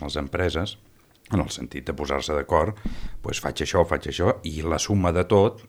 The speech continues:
permet una mica aquest tipus. Altra cosa és que puguis aguantar, no puguis aguantar, com ho hauries de fer.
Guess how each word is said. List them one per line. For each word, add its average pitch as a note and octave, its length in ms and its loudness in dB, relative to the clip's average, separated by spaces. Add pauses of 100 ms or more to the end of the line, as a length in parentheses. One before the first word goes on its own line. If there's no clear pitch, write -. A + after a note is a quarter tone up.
(140)
permet D#2 680 0
una D#2 160 0
mica C#2 240 -4
aquest - 240 -6
tipus. - 300 -14 (340)
Altra F2 200 -2
cosa F#2 260 4
és E2 100 2
que - 100 -6
puguis C#2+ 300 -4
aguantar, E2+ 500 4
no E2+ 100 0
puguis D2 280 -4
aguantar, E2 500 2
com D2+ 160 -4
ho D2 40 -2
hauries C#2 280 -6
de C2 80 -10
fer. C2 180 -10